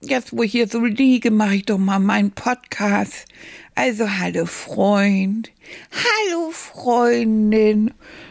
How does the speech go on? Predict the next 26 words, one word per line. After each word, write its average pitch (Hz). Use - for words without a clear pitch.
Hm, 427
na, 302
wie 277
geht's 285
euch 254
denn 233
so? 226
Hm, 285
ach, 254
ist 220
das 214
gemütlich. 226
Ich 277
lieg 349
hier 269
so 220
und, 240
ah, 185
mm, 214
mm, 202
mm, 240
mm. 220
Schokokekse 233
sind 214
auch 262
toll. -